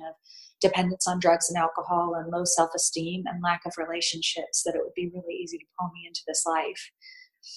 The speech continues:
And so, you know, when, when he offered this life to me, it really did feel like a step up from what I'd been living. And, you know, my story, the way that all played out was I kept getting drunk and high and not <laughs> showing up for the jobs he lined up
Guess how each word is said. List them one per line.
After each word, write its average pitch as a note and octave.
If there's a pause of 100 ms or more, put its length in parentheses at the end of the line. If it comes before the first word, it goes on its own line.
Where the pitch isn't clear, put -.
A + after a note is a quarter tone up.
(120)
And F#3+
so, F#3+ (800)
you G3
know, F3
when, F3+
when G3
he F#3+
offered G3+
this F3+
life G#3+
to -
me, F3+
it D#3+
really A3
did -
feel F#3+
like E3+
a -
step -
up D#3 (220)
from F3
what E3
I'd D#3
been D#3+
living. D#3+ (1080)
And, F3+
you G#3+
know, G3
my G3
story, G#3
the G#3
way G3 (120)
that F3+
all E3+
played F3
out F#3
was F3
I - (120)
kept -
getting E3
drunk E3
and E3+
high E3+
and D#3+
not E3
<laughs> -
showing G#3
up B3
for B3
the A#3
jobs A#3+
he G3
lined F3+
up F3